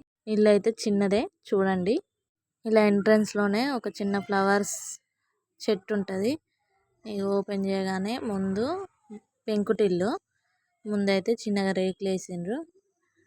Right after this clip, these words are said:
ఇక మొన్ననే ఒక వారం పది రోజుల కింద టైల్స్ వేసుకున్నారు ముందు.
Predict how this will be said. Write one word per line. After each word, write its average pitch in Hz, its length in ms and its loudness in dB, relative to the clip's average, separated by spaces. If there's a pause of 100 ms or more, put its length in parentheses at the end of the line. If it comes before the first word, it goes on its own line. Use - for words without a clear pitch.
(260)
ఇక 190 160 -6
మొన్ననే 202 520 0 (140)
ఒక 202 140 -8
వారం 190 440 0
పది 185 180 -6
రోజుల 190 300 0
కింద 185 300 -8 (1120)
టైల్స్ 190 320 -2
వేసుకున్నారు 185 480 -6
ముందు. 180 480 -4